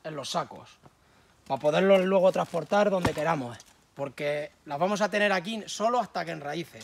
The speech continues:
Este consejo que os voy a dar de los sacos también vale para planta de huerta, para cuando hacéis huertas, vamos, cultivos o huertos urbanos, como llamáis ahora modernamente.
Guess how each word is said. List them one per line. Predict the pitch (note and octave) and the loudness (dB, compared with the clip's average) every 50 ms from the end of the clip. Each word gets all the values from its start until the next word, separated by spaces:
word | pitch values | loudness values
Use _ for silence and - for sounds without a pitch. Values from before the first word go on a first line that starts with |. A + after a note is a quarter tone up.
| - - _ _ _ _ _ _ - - _ _ _ _ _ _ _ _ | -16 -18 _ _ _ _ _ _ -20 -20 _ _ _ _ _ _ _ _
Este | - G3+ G#3+ - C4 | -6 -4 0 2 2
consejo | A3+ C4 B3 G3 A#3+ G#3 A#3 | 4 4 2 2 0 -2 -2
que | G#3 A#3 | -2 -2
os | A3 | -2
voy | G#3+ | 0
a | G#3+ G#3 | 0 0
dar | G3 G3+ G3 F#3 | 2 2 0 0
de | F#3 F3+ | 0 -2
los | F3 E3 - | -2 -4 -4
sacos | - G3 G3 F#3 A3 A#3 A#3+ A3 - - | -6 -6 -6 -4 -6 -6 -6 -8 -8 -6
también | F3 D#3 E3+ F#3 G#3 G#3+ G3 | -4 -4 -2 -2 -2 -2 0
vale | F3+ G#3 G#3+ A3 A#3 B3 A#3+ - - - _ _ _ - | 2 2 4 4 2 0 -2 -4 -10 -16 _ _ _ -8
para | E3+ D#3+ D#3 D#3 D3+ | -6 -6 -6 -6 -6
planta | - F3+ F#3 F#3+ G3 G#3+ | -4 -4 -2 0 0 0
de | G3 F#3 | 0 0
huerta, | F3+ F3 G3 G#3+ G#3+ G#3 - - A3 A3 A3+ A#3 A3+ - _ _ _ _ _ _ _ _ _ _ | 0 0 -2 -2 -2 -2 0 2 4 4 4 2 0 -6 _ _ _ _ _ _ _ _ _ _
para | - - D#3+ | -8 -8 -6
cuando | D#3 E3 D#3+ E3 D#3+ | -4 -4 -4 -4 -4
hacéis | D#3 - G3 G3+ G3+ G3 G3 G3 F#3+ F#3+ F#3+ F3+ E3 - - _ _ _ _ | -6 -4 -2 0 0 0 0 0 0 -2 -2 -4 -6 -10 -14 _ _ _ _
huertas, | D#3+ D#3+ D3+ F3 G3+ G3+ F#3+ - - G3+ F#3+ F#3 F#3 F#3 F3+ F3 F3 F3 E3+ E3 D#3 - - - - - _ _ _ _ _ _ _ _ _ _ _ _ _ _ _ _ _ _ _ _ _ | -18 -10 -4 -2 -2 -2 -2 -2 0 2 2 4 4 4 4 4 4 2 0 -2 -6 -10 -18 -20 -20 -20 _ _ _ _ _ _ _ _ _ _ _ _ _ _ _ _ _ _ _ _ _
vamos, | - E3 F#3+ F3+ C#3 - | -2 0 0 0 -2 -6
cultivos | - D#3 C#3+ C#3 - G3 G3 G3 G3 | -8 -12 -10 -6 -6 -4 0 0 2
o | F#3+ F#3+ F#3+ F#3 F#3 F#3 F3 E3 E3 | 2 4 4 2 2 0 -2 -4 -4
huertos | E3 F3 F#3+ F3 - F3+ E3 | -2 -2 -2 -2 -2 -2 -2
urbanos, | F3 F#3+ G#3+ C4 C4 G3 D#3 C#3+ | 0 2 4 4 4 2 0 -4
como | - E3+ E3+ E3+ E3+ E3+ | -6 -6 -4 -4 -4 -4
llamáis | F3 F3+ G3+ A3+ A#3+ G#3 F3+ E3 | -2 -2 0 0 0 -2 -2 -4
ahora | F3 F3+ F#3 F#3 F#3 | -2 -2 -2 -2 -2
modernamente. | F#3 F#3 F3+ F3+ F3+ F3+ F#3+ A3 B3 C4 G3+ - - C3+ A#2+ | -2 -2 -2 -2 -2 -2 -2 -2 -2 -4 -4 -6 -12 -18 -18